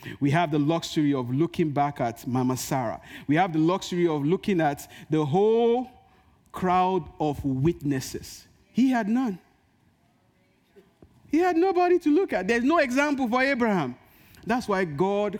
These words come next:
called him the father of faith. And of course, we don't have time to go into, God told him to go and sacrifice his son. The same son that we just got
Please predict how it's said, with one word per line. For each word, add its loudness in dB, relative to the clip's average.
called 0
him 2
the -2
father -4
of -6
faith. -10
And -2
of -4
course, -2
we 2
don't 2
have 0
time -2
to -2
go 0
into, -2
God 0
told 2
him -2
to -4
go -2
and -4
sacrifice -2
his -4
son. -8
The 0
same 0
son -2
that -2
we 0
just -2
got -6